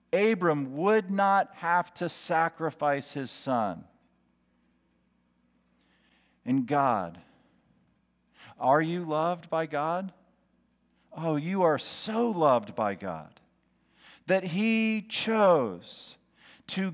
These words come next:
give his only son as your substitute. And Jesus Christ,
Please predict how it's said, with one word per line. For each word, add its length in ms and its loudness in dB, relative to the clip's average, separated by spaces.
give 600 -2
his 340 -2
only 460 2
son 640 0
as 420 2
your 160 0
substitute. 800 -2
And 240 0
Jesus 560 -2
Christ, 760 -2